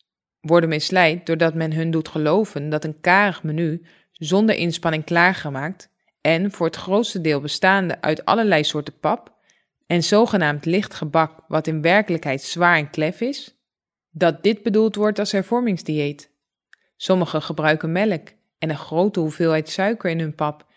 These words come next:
en denken dan ook nog dat zij bezig zijn met de gezondheidshervorming.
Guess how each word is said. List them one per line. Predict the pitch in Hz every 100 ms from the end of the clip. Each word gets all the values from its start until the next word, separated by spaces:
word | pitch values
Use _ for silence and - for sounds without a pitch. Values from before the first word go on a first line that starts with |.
| _ _ -
en | 175
denken | 175 175 165
dan | 160 -
ook | 180 208
nog | 226 240 -
dat | 208
zij | 202 202
bezig | 196 220 208
zijn | - 202 208
met | 196
de | 190
gezondheidshervorming. | 190 233 254 190 151 151 - 147 139 139 143